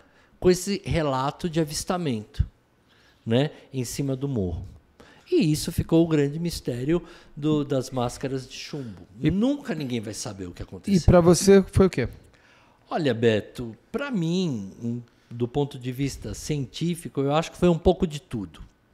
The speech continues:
Speaker 1: tá? Eu acho que eles estavam mexendo com coisas, porque o histórico deles traz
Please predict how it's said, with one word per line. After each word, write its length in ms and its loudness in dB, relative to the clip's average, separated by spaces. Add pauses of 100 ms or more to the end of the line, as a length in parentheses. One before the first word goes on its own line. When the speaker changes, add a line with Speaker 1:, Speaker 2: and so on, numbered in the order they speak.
(640)
Speaker 1:
tá? 220 -2 (500)
Eu 180 6
acho 280 4
que 100 -2
eles 240 0
estavam 340 4
mexendo 540 0
com 180 -4
coisas, 680 -2
porque 340 2
o 80 4
histórico 560 0
deles 560 -6 (540)
traz 600 2